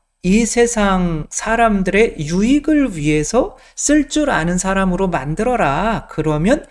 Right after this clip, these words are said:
그 자녀들이 부유하게 된다. 그래서 디펙 초프라와 같은 사람은 두 자녀에게 "너희들은 다른 거 생각하지 말고, 어,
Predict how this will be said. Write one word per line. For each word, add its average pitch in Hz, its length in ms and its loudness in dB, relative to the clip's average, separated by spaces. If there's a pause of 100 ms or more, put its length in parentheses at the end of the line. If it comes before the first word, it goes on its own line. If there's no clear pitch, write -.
(200)
그 151 200 -4
자녀들이 143 760 -4
부유하게 269 520 -2
된다. 143 760 -4 (100)
그래서 190 440 -2 (440)
디펙 220 540 -2
초프라와 165 920 0
같은 151 640 -2
사람은 160 500 -4 (120)
두 233 160 -6
자녀에게 143 640 -4 (320)
"너희들은 185 640 2
다른 254 340 -6
거 196 240 2
생각하지 202 560 -4
말고, 156 800 0 (580)
어, 139 600 -4